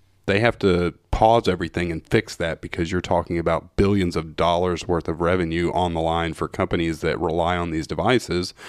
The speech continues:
and schools that rely on them for work and all of this. And we just assumed that that's what happened, and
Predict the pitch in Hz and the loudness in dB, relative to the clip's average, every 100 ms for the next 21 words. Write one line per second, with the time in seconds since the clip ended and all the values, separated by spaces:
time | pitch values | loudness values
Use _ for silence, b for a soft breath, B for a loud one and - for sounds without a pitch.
0 | B B - 90 80 - 107 107 92 87 | B B -4 -2 -2 2 4 4 2 0
1 | 80 82 85 85 85 82 80 80 82 80 | 2 2 2 0 0 -2 -2 -2 -2 2
2 | 85 117 - - - 98 - 90 82 - | 2 2 0 -14 -12 -12 -6 -4 -4 -2
3 | 92 90 87 90 - - 85 85 82 80 | 0 0 0 0 -2 -6 -6 -4 -4 -6
4 | - b b b b b b - 92 107 | -10 b b b b b b -4 0 2
5 | 104 98 113 104 95 98 - 87 113 113 | 0 2 2 2 2 0 0 0 2 0
6 | 69 - - - 98 90 90 | -6 -16 -20 -10 -4 -2 -2